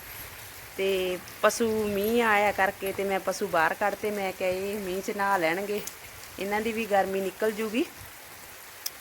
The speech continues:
ਆਪਦੇ ਵਰਗਾ ਜੀ ਪਸ਼ੂਆਂ ਦਾ ਵੀ, ਪਸ਼ੂਆਂ ਨੂੰ ਵੀ ਬਹੁਤ ਗਰਮੀ ਲੱਗਦੀ, ਵਿਚਾਰੇ ਇੱਕ ਬੋਲ ਕੇ ਦੱਸ ਨਹੀਂ ਸਕਦੇ, ਸਮਝਦੇ ਸਾਰੀ ਗੱਲ ਆ। ਤੇ ਹੁਣ ਮੈਂ ਕਿਹਾ, "ਇਹ ਨਹਾ ਲੈਣਗੇ, ਆਪਦੀ ਮੌਜ ਮਸਤੀ ਮੀਂਹ ਦੇ ਵਿੱਚ ਕਰ ਲੈਣਗੇ।"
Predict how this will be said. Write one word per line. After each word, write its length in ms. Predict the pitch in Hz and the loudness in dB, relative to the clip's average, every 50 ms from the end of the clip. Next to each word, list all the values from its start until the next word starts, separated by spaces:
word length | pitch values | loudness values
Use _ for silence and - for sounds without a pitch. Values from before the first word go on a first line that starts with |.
| - - - - - - - - | -18 -18 -18 -16 -14 -4 4 6
ਆਪਦੇ 320 | 196 196 202 190 175 202 | 8 8 8 6 6 6
ਵਰਗਾ 340 | 208 196 196 180 202 202 202 | 6 6 6 6 4 4 4
ਜੀ 120 | 185 196 202 | 2 0 -4
ਪਸ਼ੂਆਂ 400 | - 214 - - 196 190 185 185 | -4 -4 -2 -2 0 0 2 4
ਦਾ 140 | 190 190 | 4 2
ਵੀ, 140 | 190 220 262 - - - - - - - - - - - - - - - - - - - | 2 2 -2 -4 -6 -14 -16 -16 -16 -16 -16 -16 -16 -16 -16 -16 -16 -16 -16 -10 -4 -4
ਪਸ਼ੂਆਂ 300 | 208 - - 202 196 196 | -4 -2 0 2 2 4
ਨੂੰ 100 | 202 214 | 4 4
ਵੀ 60 | 226 | 4
ਬਹੁਤ 260 | 196 185 185 196 - | 6 6 6 6 6
ਗਰਮੀ 360 | 208 208 208 202 202 196 196 | 4 4 4 4 4 2 2
ਲੱਗਦੀ, 300 | 196 190 185 185 175 185 | 4 4 4 4 2 -2
ਵਿਚਾਰੇ 360 | 190 185 196 190 190 190 190 | -4 0 2 2 4 4 2
ਇੱਕ 140 | 190 185 - | 0 2 0
ਬੋਲ 300 | 180 175 180 185 185 180 | -2 0 0 -2 0 -2
ਕੇ 120 | - 190 170 | -2 -2 2
ਦੱਸ 280 | 185 175 185 - - | 2 2 2 2 0
ਨਹੀਂ 140 | 185 190 185 - | -4 -4 -2 0
ਸਕਦੇ, 300 | - 175 170 180 175 208 | 0 0 0 0 0 -2
ਸਮਝਦੇ 460 | 214 - 220 185 185 196 208 208 214 | 0 0 0 0 0 0 0 2 0
ਸਾਰੀ 300 | 208 - 196 170 175 202 | 0 2 2 2 2 2
ਗੱਲ 300 | 208 214 202 190 185 185 | 2 2 2 2 4 2
ਆ। 60 | 208 285 - - - - - - - - - - - - - - - - - - - | 0 0 -2 -6 -16 -18 -18 -16 -16 -16 -16 -16 -16 -16 -16 -16 -16 -16 -14 -8 -4
ਤੇ 260 | 185 185 185 180 185 | -2 -2 -2 -2 -2
ਹੁਣ 200 | 190 220 202 196 | 0 0 2 2
ਮੈਂ 200 | 208 202 202 196 | 2 2 0 0
ਕਿਹਾ, 160 | - - 202 202 | 2 4 4 4
"ਇਹ 80 | 208 | 4
ਨਹਾ 260 | 214 208 208 208 202 | 2 2 4 4 4
ਲੈਣਗੇ, 400 | 190 180 170 175 190 202 202 208 | 6 6 4 4 2 0 2 4
ਆਪਦੀ 320 | 196 196 180 170 190 190 180 - - - - - - - - - - - - - | 4 4 2 2 -2 -4 -4 -6 -10 -16 -16 -16 -18 -18 -16 -16 -16 -14 -8 -2
ਮੌਜ 240 | 190 196 196 185 185 | 2 4 4 4 4
ਮਸਤੀ 340 | 190 190 190 - - 220 208 | 4 2 2 2 0 -2 0
ਮੀਂਹ 220 | 202 190 196 214 | 0 0 0 2
ਦੇ 100 | 233 226 | 2 4
ਵਿੱਚ 220 | 220 208 208 - | 4 2 0 0
ਕਰ 240 | 180 - 185 175 170 | 0 2 4 4 4
ਲੈਣਗੇ।" 420 | 175 175 185 196 220 226 214 240 | 4 2 2 2 0 0 0 -2